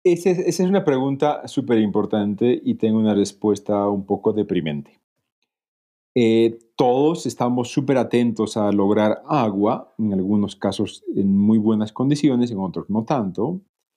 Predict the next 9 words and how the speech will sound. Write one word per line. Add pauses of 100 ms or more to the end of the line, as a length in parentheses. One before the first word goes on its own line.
(680)
Eh,
pero
nuestra
gran
deuda
es
precisamente (120)
esa, (400)
¿no?